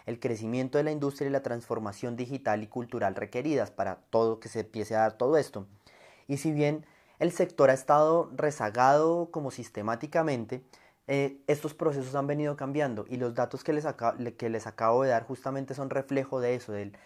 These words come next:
la transformación que se está dando en el sector. Y actualmente ya podemos ver como co-, repercusiones de esos cambios, justamente en, en varios temas.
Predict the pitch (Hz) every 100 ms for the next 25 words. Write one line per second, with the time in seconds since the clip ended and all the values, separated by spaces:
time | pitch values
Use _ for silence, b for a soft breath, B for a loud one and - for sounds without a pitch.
0 | B 120 117 117 113 123 113 107 147 139
1 | 143 147 147 - 110 110 B B - 135
2 | 131 135 135 123 - 131 113 B B B
3 | - 135 117 - 147 160 170 143 143 131
4 | 131 131 131 131 131 131 127 127 _ _
5 | _ _ _ _ _ - 117 113 - 131
6 | 131 131 127 123 120 123 120 120 127 131
7 | - 160 117 95 - B B B - 143
8 | 135 147 147 151 151 127 127 - 110 107
9 | 113 117 160 120 95